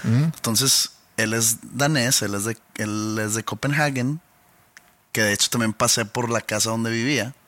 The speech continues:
Speaker 2: Y está muy chiquita la estatua, ¿eh? O sea, creo
Speaker 1: <laughs>
Speaker 2: que yo estoy más alto que la sirenita, que, deja tú que la sirenita real,
Speaker 1: Sí.
Speaker 2: que la estatua de la sirenita.
Speaker 1: Tengo un amigo que se fue hace varios años a Egipto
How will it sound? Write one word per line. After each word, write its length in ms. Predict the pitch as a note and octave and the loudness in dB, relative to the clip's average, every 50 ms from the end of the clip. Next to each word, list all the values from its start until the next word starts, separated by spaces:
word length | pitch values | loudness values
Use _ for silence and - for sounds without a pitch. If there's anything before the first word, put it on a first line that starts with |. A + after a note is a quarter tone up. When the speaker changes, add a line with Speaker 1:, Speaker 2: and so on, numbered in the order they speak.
| _ _ _ _ _ _ - - - - - - _ _ _ - - | _ _ _ _ _ _ -20 -20 -20 -20 -20 -20 _ _ _ -8 -4
Speaker 2:
Y 520 | - A#2+ A#2+ A#2+ A#2+ A#2+ A#2+ A#2 - - _ _ _ _ _ _ _ _ _ _ _ _ | -2 0 2 2 2 2 0 0 -2 -4 _ _ _ _ _ _ _ _ _ _ _ _
está 220 | - B2 - - B2+ | -4 -2 -2 0 0
muy 140 | C3 D#3 D3+ | 0 0 0
chiquita 500 | - - G3+ - - D3+ B2 - F3+ F3+ | 0 0 0 -2 -4 -6 -4 -2 0 0
la 80 | F3+ | 2
estatua, 540 | E3 - - C3+ A#2+ - - D#3+ D#3 D3+ E3 | 2 0 0 -2 -4 -2 0 0 0 2 0
¿eh? 120 | F#3 G#3 - - - - - - - - - - - - - - - - - - - - - - C#3+ A2 - | 0 -2 -6 -10 -20 -20 -20 -20 -20 -20 -14 -8 -4 -2 0 0 0 -2 -2 -2 -2 -2 0 0 0 2 4
O 60 | G3 | 4
sea, 120 | C#3 C3 E3+ | 4 4 4
creo 160 | D#3 B2+ B2 | 4 4 4
Speaker 1:
<laughs> 60 | A#2+ F#3 | 4 4
Speaker 2:
que 160 | E3+ E3 D#3+ | 4 4 4
yo 300 | D3+ C#3+ D#3 D3 D3+ D#3+ | 4 4 4 6 6 6
estoy 280 | F3 E3+ - - E3 D#3+ | 6 4 4 2 2 2
más 240 | D#3+ D#3+ D3+ - - | 2 2 4 2 2
alto 300 | D3 C#3 C3+ - D#3 D3 | 2 0 -2 -4 -4 -4
que 100 | - - | -2 0
la 120 | C#3+ B2+ | 0 2
sirenita, 520 | A2+ - - A#2 G#2+ G#2+ G#2+ G#2+ A2+ G2+ - - | 2 2 2 2 0 0 2 0 0 -2 -4 -4
que, 140 | - B2+ A#2 - - - - - - - - - - | 0 0 2 2 2 0 -2 -4 -8 -10 -12 -10 -6
deja 240 | - A#2 A#2 C#3+ D#3+ | -2 0 0 0 0
tú 100 | D3 D#3+ | 0 0
que 100 | D3+ E3 | 2 2
la 100 | E3+ E3 | 4 4
sirenita 500 | D3+ - D3 C3 B2 A#2 B2 A#2+ - D3 | 4 4 4 4 2 2 2 0 2 2
real, 320 | D3 C3+ A#2 A2 A2 - - - C3+ - - - - - | 2 4 4 4 4 4 2 2 -2 -4 -4 -6 -6 -2
Speaker 1:
Sí. 280 | - A#2+ A2+ G#2+ F#2+ F#2 - - - - | 2 4 4 4 4 2 0 -6 -6 -2
Speaker 2:
que 120 | - B2 | 0 2
la 120 | A#2+ A2+ A2 | 4 4 4
estatua 580 | G#2+ - - - G#2 A#2+ D#3 D3+ - F#3 D3 | 4 2 2 2 2 2 2 2 4 4 4
de 60 | B2 A2+ | 4 4
la 100 | G#2 F#2 | 2 0
sirenita. 520 | - - F2+ E2+ D#2+ C#2+ - - - - - - - - - - | -2 -2 -2 -6 -6 -8 -10 -12 -14 -18 -18 -20 -20 -20 -6 0
Speaker 1:
Tengo 160 | - C#3 C#3+ | 4 4 6
un 100 | D3+ D#3 | 8 8
amigo 360 | E3 D#3+ D3+ D3 D3 D#3 D3+ | 8 8 8 8 6 6 6
que 300 | - - D#3+ D3 C3+ C3 | 6 6 6 6 8 6
se 120 | A#2 - A#2 | 4 2 2
fue 600 | - - A#2 A#2 A#2+ B2 B2+ B2+ B2 A2+ G2 - | 2 4 6 6 8 8 8 8 8 6 6 4
hace 240 | - A2 A2 - B2 | 4 4 4 4 6
varios 260 | A#2+ A2+ A2+ A2+ A2+ A#2 | 6 6 6 6 6 4
años 200 | A#2 A#2 A2 A2+ | 4 4 4 4
a 120 | A#2 A2 | 4 4
Egipto 520 | G2+ - - D#3 C#3+ - - A2 F#2 F#2 | 4 2 2 0 0 0 0 0 0 0